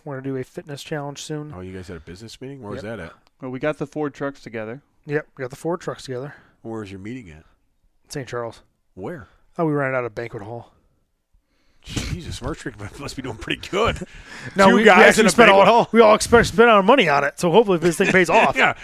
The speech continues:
Speaker 2: this better pay off or we're fucked. <laughs>
Speaker 1: Uh, yeah, we're gonna do a challenge here in the next coming weeks, so stay tuned for that. Uh, we'll do a bunch of giveaways with it, training with it, free training. We'll do, we're gonna do a lot of cool things.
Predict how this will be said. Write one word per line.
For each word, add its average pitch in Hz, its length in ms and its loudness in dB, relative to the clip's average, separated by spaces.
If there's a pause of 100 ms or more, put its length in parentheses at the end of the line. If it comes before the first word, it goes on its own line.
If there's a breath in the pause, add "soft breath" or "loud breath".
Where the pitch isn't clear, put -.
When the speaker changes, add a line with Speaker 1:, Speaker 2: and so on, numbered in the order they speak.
Speaker 2:
this 190 140 0
better 220 220 4
pay 214 180 2
off 214 200 6
or 170 80 0
we're 175 140 -2
fucked. 196 680 2
<laughs> - 40 -20 (720 loud breath)
Speaker 1:
Uh, 147 500 2 (140)
yeah, 160 180 0
we're 151 120 -2
gonna 170 100 0
do 156 140 0
a 151 40 0
challenge 170 460 -4
here 165 260 0
in 156 60 -6
the 147 60 -6
next 143 180 -10
coming 151 240 -10
weeks, 139 260 -10
so - 80 -12
stay 143 220 -8
tuned 139 240 -14
for 123 160 -12
that. 135 480 -2 (720)
Uh, 113 500 -14
we'll 123 60 -18
do 135 60 -8
a - 20 -14
bunch 127 180 -10
of 120 60 -18
giveaways 123 400 -8
with 120 140 -18
it, 120 180 -8 (880)
training 123 440 -12
with 120 180 -12
it, 123 140 -8
free 127 240 -18
training. 123 340 -10
We'll 147 160 -8 (560)
do, 202 120 -16
we're 170 160 -6
gonna 170 100 -2
do 165 60 -2
a 160 40 2
lot 143 120 2
of - 60 -12
cool 147 160 -6
things. 139 380 -10